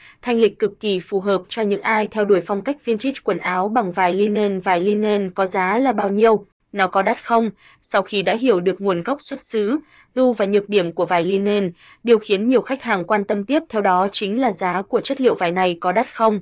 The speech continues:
Chúng ta cùng nhau khám phá tiếp nhé. Mẫu vải linen lụa tùy vào từng loại vải linen khác nhau, sẽ có mức giá khác nhau.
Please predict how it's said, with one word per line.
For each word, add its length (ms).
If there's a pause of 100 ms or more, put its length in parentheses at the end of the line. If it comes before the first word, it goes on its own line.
(300)
Chúng 180
ta 160
cùng 260
nhau 180
khám 240
phá 240
tiếp 240
nhé. 320 (340)
Mẫu 140
vải 200
linen 540
lụa 160
tùy 300
vào 300
từng 180
loại 200
vải 200
linen 400
khác 200
nhau, 320 (220)
sẽ 220
có 160
mức 220
giá 180
khác 200
nhau. 300